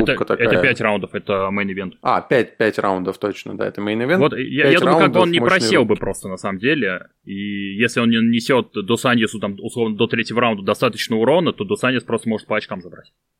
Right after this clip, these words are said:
Speaker 1: Ну, кстати, да, потому что Дос Аньос-то кардиомашина та ещё.
Speaker 2: О чём разговор? По последнему бою то Дос Ан-, о, этого, Физиева, вернее,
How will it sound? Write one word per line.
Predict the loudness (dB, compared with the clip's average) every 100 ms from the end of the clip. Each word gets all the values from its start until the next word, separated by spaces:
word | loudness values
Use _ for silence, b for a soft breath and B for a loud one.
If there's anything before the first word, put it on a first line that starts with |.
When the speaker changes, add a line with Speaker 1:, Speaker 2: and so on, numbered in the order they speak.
| -4
Speaker 1:
Ну, | -4
кстати, | -2 0 0 0
да, | 0
потому | 0 0 -2 -2
что | -4
Дос | -4 0
Аньос-то | 0 0 -2 -4
кардиомашина | -2 -2 0 0 0 -2 -4 -2
та | 0 0
ещё. | 0 -6 -14 -16 _ _ _
Speaker 2:
О | -12
чём | -6 -4
разговор? | -2 0 0 -2 -6 -20 _
По | -2
последнему | 0 2 4 4
бою | 4 4
то | 4
Дос | 0 2
Ан-, | 0
о, | 2 4 4 2
этого, | 0 -4
Физиева, | -4 0 2 2
вернее, | 2 2 2 2 2